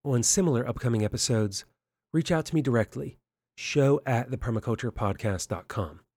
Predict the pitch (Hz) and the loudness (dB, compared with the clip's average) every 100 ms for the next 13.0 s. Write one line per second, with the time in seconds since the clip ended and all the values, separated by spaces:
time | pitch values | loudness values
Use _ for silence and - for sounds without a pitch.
0 | _ _ _ _ _ _ _ _ _ _ | _ _ _ _ _ _ _ _ _ _
1 | - 135 160 170 170 147 151 131 139 127 | 2 4 6 6 4 4 2 2 -2 -2
2 | 117 110 151 127 117 117 110 110 120 160 | 0 0 0 0 2 0 0 0 2 2
3 | 160 147 - - _ _ _ _ 156 151 | 2 -2 -10 -20 _ _ _ _ -2 0
4 | 160 175 - 180 156 143 143 143 135 127 | 2 2 2 4 4 4 2 0 0 0
5 | 131 143 117 120 127 - 127 120 - _ | 0 -2 0 2 2 2 0 0 -4 _
6 | _ _ _ _ _ - - 117 135 113 | _ _ _ _ _ -10 -6 0 2 2
7 | - 170 143 139 135 131 - 117 117 120 | -2 -4 0 2 2 0 -6 -4 -4 0
8 | 165 170 - - 143 - - 160 - 147 | 0 2 -2 -4 -6 -6 -4 -4 -2 -2
9 | 123 156 175 180 156 - 170 165 143 - | 0 0 0 -2 -4 -2 -2 -2 -6 -14
10 | _ _ - _ - 175 175 170 175 - | _ _ -20 _ -4 -2 2 2 2 0
11 | 139 139 127 117 - 110 131 123 110 95 | 0 0 2 0 0 -4 -4 -4 -2 -2
12 | 98 - - 131 120 104 90 - - | -4 -6 -2 0 0 -2 -8 -8 -10